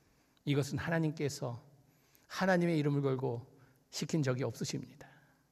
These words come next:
그런가 하면 우리가 예배를 드리면서도 하나님의 이름을 망령되이, 하나님의 이름을 함부로 부를 수 있다는 것 아셨습니까? 이 시간 우리가 주님의 이름을 부르며 찬양하며 기도하며 말씀을 듣고 있지만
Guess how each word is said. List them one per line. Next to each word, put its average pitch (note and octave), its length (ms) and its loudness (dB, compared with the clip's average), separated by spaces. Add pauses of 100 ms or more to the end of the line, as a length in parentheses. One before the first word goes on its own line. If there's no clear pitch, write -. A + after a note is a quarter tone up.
(840)
그런가 A3 300 12
하면 A3+ 140 12
우리가 F#3+ 240 10
예배를 F#3+ 320 10
드리면서도 D#3 540 4
하나님의 F3+ 380 6
이름을 D#3 180 4
망령되이, C#3+ 840 0 (240)
하나님의 F#3 440 6
이름을 D3 260 4
함부로 F3 680 2
부를 D3+ 220 2
수 - 140 -4
있다는 C3 360 0
것 A2 120 -6 (920)
아셨습니까? A#2+ 800 -4 (420)
이 D#3+ 80 4
시간 D3+ 240 4
우리가 C#3+ 300 4
주님의 C#3+ 340 6
이름을 C#3+ 240 4
부르며 C#3+ 600 4 (240)
찬양하며 D#3 800 8
기도하며 D3+ 640 6
말씀을 D3 420 4
듣고 D3 260 2
있지만 D3 540 4